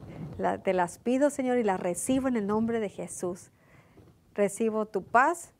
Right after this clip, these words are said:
recibo de tu amor, recibo de tu gozo, recibo de, de la alegría, recibo del gozo para este nuevo día, Señor. Te doy gracias en el nombre de Jesús". Amén,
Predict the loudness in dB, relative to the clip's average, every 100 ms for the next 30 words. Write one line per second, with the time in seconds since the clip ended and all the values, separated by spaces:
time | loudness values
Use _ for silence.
0 | _ _ -4 -4 -2 -2 -2 0 -2 0
1 | -2 0 0 2 0 -2 -4 -4 -4 -2
2 | -4 -6 -8 0 2 2 0 -4 -2 -2
3 | -2 -2 0 0 -2 -10 -20 -12 -6 -2
4 | -2 -2 -2 -2 -2 -2 0 2 4 4
5 | 2 -8 -6 -6 -4 -4 -2 0 -2 -2
6 | 2 4 4 2 -2 -2 -6 -10 -2 0
7 | 0 -2 -6 -4 -4 -4 -4 -4 -6 -6
8 | -8 -8 -8 -12 -20 -10 -4 0 0 0
9 | -2 -4 -6 -4 -6 -6 -8 -6 -4 -4
10 | -4 -4 -4 -4 -4 -8 -6 -6 -6 -10
11 | -16 -8 -4 0 0